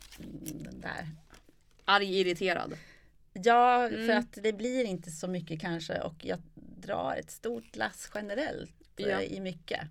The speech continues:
Speaker 2: Mm.
Speaker 1: Kanske mitt eget fel egentligen, men jag tar ansvar när inte någon annan tar ansvar. Då kliver jag in
Speaker 2: Mm.
Speaker 1: och så gör jag allt
Speaker 2: Ja.
Speaker 1: i, i princip.
Speaker 2: Mm.
Speaker 1: Då blir jag lite sur.
Speaker 2: Då blir... Ja. <laughs> Fattar helt.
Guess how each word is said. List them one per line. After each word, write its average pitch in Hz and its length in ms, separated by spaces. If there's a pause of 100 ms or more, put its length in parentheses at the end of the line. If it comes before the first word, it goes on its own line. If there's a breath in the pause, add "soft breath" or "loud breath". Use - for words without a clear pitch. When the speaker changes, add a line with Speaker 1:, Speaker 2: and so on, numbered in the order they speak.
Speaker 2:
Mm. 226 460
Speaker 1:
Kanske 202 280
mitt 180 300
eget 180 380
fel 233 240
egentligen, 185 420
men 180 100
jag 202 120
tar 208 160
ansvar 196 500
när 180 140
inte 175 300
någon 190 140
annan 175 240
tar 180 120
ansvar. 160 380
Då 175 280
kliver 160 240
jag 165 80
in 175 100
Speaker 2:
Mm. - 100
Speaker 1:
och 160 80
så 165 120
gör 87 220
jag 69 200 (640 soft breath)
allt 165 480
Speaker 2:
Ja. 180 260
Speaker 1:
i, 156 160
i 165 40
princip. 160 380 (180)
Speaker 2:
Mm. 190 300 (720)
Speaker 1:
Då 185 140
blir 214 120
jag 185 140
lite 180 160
sur. - 200 (320)
Speaker 2:
Då 240 140
blir... 233 240 (180)
Ja. - 840
<laughs> - 0 (560)
Fattar 214 300
helt. 170 360